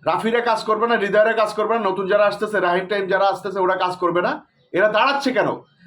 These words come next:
ভাই, আপনারা কিছু পারতেছেন না বিধায় এরা দাঁড়াইতেছে। আপনারা যদি কিছু পারতেন, তাহলে ই করতেন। আপনারা পারছেন একটা সময়, ওই যে বিভিন্ন, আহ, কপি টপি করে মনে করেন যে অনেক কিছু বানাইছেন আপনারা,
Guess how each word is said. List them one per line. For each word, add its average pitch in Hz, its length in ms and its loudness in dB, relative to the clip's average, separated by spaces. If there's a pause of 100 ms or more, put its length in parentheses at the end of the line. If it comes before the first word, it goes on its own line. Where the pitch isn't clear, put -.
(160)
ভাই, 262 220 2
আপনারা 254 300 0
কিছু 269 220 -2
পারতেছেন 285 460 0
না 277 100 2
বিধায় 254 240 2
এরা 233 140 4
দাঁড়াইতেছে। 160 460 0
আপনারা 214 240 -2
যদি 233 120 -4
কিছু 247 200 -4
পারতেন, 269 520 -2 (1080)
তাহলে 233 240 2 (420)
ই 196 100 -12
করতেন। 180 320 -2
আপনারা 269 300 0
পারছেন 254 440 0
একটা 170 220 -2
সময়, 131 420 -4
ওই 180 100 0
যে 190 140 0
বিভিন্ন, 190 520 -2 (280)
আহ, 156 260 0 (140)
কপি 190 240 0
টপি 220 220 -2
করে 233 220 0 (280)
মনে 175 160 0
করেন 180 240 0
যে 185 400 -2
অনেক 180 240 -2
কিছু 175 220 -4
বানাইছেন 160 460 -2
আপনারা, 98 400 -10